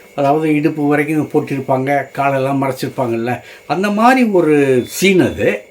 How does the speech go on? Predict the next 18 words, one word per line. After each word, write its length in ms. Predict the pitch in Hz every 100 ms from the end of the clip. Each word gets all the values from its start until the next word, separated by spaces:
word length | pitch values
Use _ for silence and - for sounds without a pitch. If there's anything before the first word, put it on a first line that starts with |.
| - _ - _ - - - - -
இவரு 460 | 165 254 254 208 220
ப-, 280 | 214 180 180
காலைகிட்ட 680 | 185 247 247 220 208 220 -
உட்காந்துருந்த 520 | 214 196 175 165 160
ஆளு, 800 | 123 139 151 104 92 123 214 226 - - - _ -
பக்கத்துல 460 | 139 214 208 196
உட்காந்துருந்த 440 | - 175 151 139 123
ஆளு 640 | 117 127 90 95 165 208 - - - - - - - - - - -
கையை 360 | - 208 254 202
விட்டு 200 | 190 220
அந்த 180 | 170
அம்மாவுடைய 460 | 151 226 220 175 -
கால் 420 | 147 175 240 160 -
பாதம் 500 | 139 208 233 180 139
இருக்குல்ல, 420 | 117 104 104 120 87 82 - - - - - - - - -
அதை 180 | 135 202
சுரண்டி 600 | - - 175 202 233 220
இருக்காரு. 320 | 131 - 95